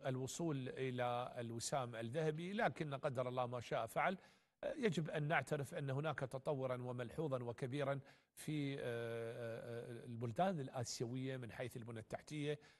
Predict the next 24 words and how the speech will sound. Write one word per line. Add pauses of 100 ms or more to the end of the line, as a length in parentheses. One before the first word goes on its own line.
(160)
من
حيث،
آه،
أمور
كثيرة، (380)
ولكن،
آه، (480)
علينا
أن، (400)
آه،
نشيد (120)
بإمكانية
اللاعبين (300)
العراقيين (360)
اللي،
آه،
أساسًا، (380)
آه،
يحاولون
فعل
شيء (460)
أمام
هذا
التطور